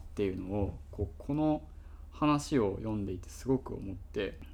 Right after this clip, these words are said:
だからこそ、なんて言うんだろうな、人生と結びつけたストーリーになるんだろうなと思うし、こう、刺さりましたっていうところかな。うん。まあ、ちょっとそんなことを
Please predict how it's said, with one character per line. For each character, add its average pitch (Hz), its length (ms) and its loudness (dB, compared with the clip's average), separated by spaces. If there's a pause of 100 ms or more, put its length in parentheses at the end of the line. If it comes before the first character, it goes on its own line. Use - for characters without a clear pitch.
(120)
だ 190 120 8
か 247 100 12
ら 214 100 12
こ 139 120 4
そ、 110 340 4
な 117 120 0
ん 113 80 2
て 110 80 -2
言 98 60 0
う 95 120 -2
ん 95 40 -2
だ 101 80 0
ろ - 0 -
う 101 40 -2
な、 95 100 -6
人 143 240 6
生 113 220 4
と 98 280 2
結 101 240 -4
び 104 200 -4
つ - 160 -12
け 110 400 2 (460)
た 98 140 0
ス - 100 -10
ト 110 260 4
ー 101 40 4
リ 90 360 -2 (540)
ー 113 40 4
に 110 160 4
な 175 100 8
る 123 120 8
ん 104 80 2
だ 92 80 -2
ろ 95 120 -4
う 131 40 4
な 165 140 4
と - 100 -4
思 98 220 -2
う - 20 -4
し、 165 400 -2 (160)
こ 107 140 -4
う、 101 40 -6
刺 - 140 -6
さ 110 160 2
り 104 80 0
ま 104 140 0
し - 100 -10
た - 100 -10
っ - 20 -10
て - 240 -12
い - 160 -8
う - 120 -10 (920)
と 101 100 -8
こ 98 140 0
ろ 95 100 0
か 92 140 -8
な。 123 380 0 (520)
う - 20 -4
ん。 92 460 -2 (1300)
ま 104 100 -4
あ、 92 260 -8 (180)
ち - 60 -14
ょ - 20 -14
っ - 40 -16
と - 80 -14
そ 117 120 -2
ん 110 120 4
な 110 80 2
こ 113 120 -2
と 104 120 0
を 87 180 -2